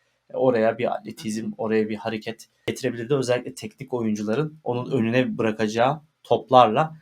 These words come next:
Speaker 1: takım hızını biraz yukarı çekip belki, e, hücum anlamında fark yaratacaktı. Çünkü Beşiktaş'ın bireysel yeteneklere de ihtiyacı vardı bu sene.
Speaker 2: Kesinlikle,
Speaker 1: E,
Speaker 2: evet.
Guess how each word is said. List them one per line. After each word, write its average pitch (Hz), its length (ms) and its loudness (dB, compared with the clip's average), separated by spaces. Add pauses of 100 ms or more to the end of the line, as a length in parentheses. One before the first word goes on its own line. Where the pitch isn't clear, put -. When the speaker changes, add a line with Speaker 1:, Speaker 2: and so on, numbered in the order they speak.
(120)
Speaker 1:
takım 127 320 -2
hızını 117 260 -4
biraz 117 260 4
yukarı 127 300 -2
çekip 120 400 -8 (360)
belki, 143 560 2 (360)
e, 127 120 -6
hücum 123 380 -2
anlamında 110 720 0
fark 123 280 6
yaratacaktı. 117 500 -4
Çünkü 160 300 -6
Beşiktaş'ın 156 580 -2 (200)
bireysel 135 500 6
yeteneklere 127 600 0
de 104 60 -2
ihtiyacı 95 400 -8
vardı 95 300 -10
bu - 40 -16
sene. - 260 -6
Speaker 2:
Kesinlikle, 277 500 -4
Speaker 1:
E, 214 40 -2
Speaker 2:
evet. 117 340 4